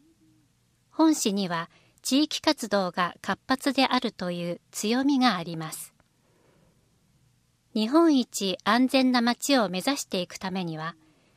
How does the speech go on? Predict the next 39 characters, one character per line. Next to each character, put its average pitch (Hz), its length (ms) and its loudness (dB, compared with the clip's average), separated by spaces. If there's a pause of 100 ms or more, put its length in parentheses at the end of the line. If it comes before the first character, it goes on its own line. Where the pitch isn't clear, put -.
(140)
そ - 180 -2
の 196 160 -2
強 240 380 0
み 294 180 4
を 214 80 0
生 165 160 -4
か 220 160 -6
し、 - 300 -10 (720)
社 240 240 2
会 185 280 0
全 262 260 0
体 277 320 -2
で 247 240 2 (100)
地 311 280 0
域 214 240 -2
を 185 120 0
見 185 140 -2
守 240 260 2
る 247 100 -2
体 240 280 -2
制 226 320 -4
を 220 280 0 (120)
構 262 240 2
築 262 320 -2
し - 120 -8
て 254 160 2
い 240 100 0
く 247 140 -4
必 - 280 -8
要 220 180 0
が 208 160 -2
あ 185 60 -2
り 180 160 -10
ま 170 160 -10
す。 - 200 -16 (1900)
進 233 320 -2
行 233 240 0
す - 180 -8
る 208 240 -4